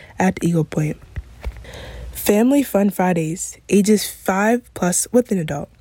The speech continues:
Spend quality time laughing, playing, and learning with your family.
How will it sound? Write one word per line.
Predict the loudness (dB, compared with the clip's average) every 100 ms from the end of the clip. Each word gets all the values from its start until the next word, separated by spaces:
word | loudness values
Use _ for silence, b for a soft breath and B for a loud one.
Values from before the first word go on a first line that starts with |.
| _ B B B
Spend | -2 0 0 2
quality | 2 2 0
time | 0 2 2
laughing, | 2 -2 2 2 2
playing, | 0 0 0 0
and | 0
learning | 0 2 2
with | 2
your | 0
family. | 2 0 0 -4 -8